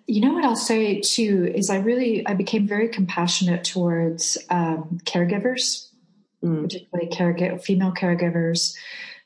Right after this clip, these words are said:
Speaker 1: who, um, have partners who have cancer, but also brain injury, because, um, there is a lot of divorce in brain injury, but there's this expectation that you're gonna either abandon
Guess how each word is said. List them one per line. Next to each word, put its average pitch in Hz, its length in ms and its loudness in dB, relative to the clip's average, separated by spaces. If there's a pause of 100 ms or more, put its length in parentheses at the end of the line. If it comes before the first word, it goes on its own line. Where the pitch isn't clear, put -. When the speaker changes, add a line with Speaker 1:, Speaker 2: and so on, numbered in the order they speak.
(100)
Speaker 1:
who, 165 580 2
um, 160 480 -2
have - 640 -2 (180)
partners 185 680 0 (180)
who 185 200 0
have 175 300 -2
cancer, 170 640 0 (640)
but 202 340 0
also 190 360 0
brain 170 280 2
injury, 165 640 -2 (180)
because, 175 880 0 (200)
um, 165 540 -2 (280)
there 220 120 0
is 226 180 0
a 262 40 2
lot 214 180 2
of 185 100 0
divorce 170 640 -2 (100)
in 196 180 2
brain 196 240 2
injury, 233 480 0 (460)
but - 140 0
there's 220 240 2
this - 220 0
expectation 202 920 0
that 175 180 0
you're 180 100 2
gonna 175 320 2
either 175 540 2
abandon 180 800 0